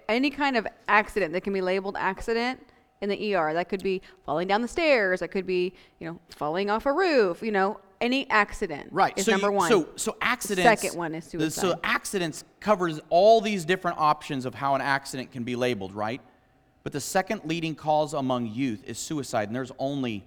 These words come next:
Speaker 2: there's not a whole bunch of different options for that. It's suicide or not suicide. Second leading cause of death among youth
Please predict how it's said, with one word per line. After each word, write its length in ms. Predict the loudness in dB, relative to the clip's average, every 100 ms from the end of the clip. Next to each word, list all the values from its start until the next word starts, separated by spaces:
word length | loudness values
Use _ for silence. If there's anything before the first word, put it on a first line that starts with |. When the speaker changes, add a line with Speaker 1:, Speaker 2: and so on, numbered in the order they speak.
| _
Speaker 2:
there's 220 | -4 -2
not 160 | 0 0
a 20 |
whole 160 | -2 -4
bunch 220 | -4 -6
of 60 | -8
different 260 | -10 -6
options 420 | -4 -4 -8 -12
for 140 | -10 -6
that. 180 | -6 -6
It's 120 | -10
suicide 540 | -8 -6 -6 -6 -6
or 60 | -6
not 260 | -8 -8
suicide. 580 | -12 -14 -12 -10 -12 -14 _ _ _ _ _ _ _ _ _ -16
Second 440 | -4 -4 -2 -8 -6
leading 320 | -6 -4 -6
cause 760 | -10 -6 -2 -2 -4 -10 -16 -18 _ _ _ -4
of 300 | -4 -4 -4
death 480 | 0 0 -2 -14 _ _ _ _ _ -6
among 560 | -4 -2 0 -2 -4 -8
youth 600 | -8 -2 -2 -2 -8